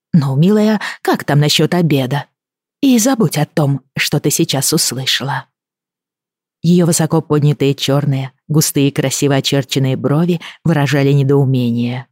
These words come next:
«А сейчас? Я все время слышу,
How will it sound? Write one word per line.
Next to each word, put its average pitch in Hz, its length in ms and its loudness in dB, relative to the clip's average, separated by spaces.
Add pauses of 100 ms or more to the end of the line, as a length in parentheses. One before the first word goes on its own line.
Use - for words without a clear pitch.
(840)
«А 151 140 0
сейчас? - 640 -4 (460)
Я 208 180 4
все - 180 0
время 151 280 4
слышу, 147 540 0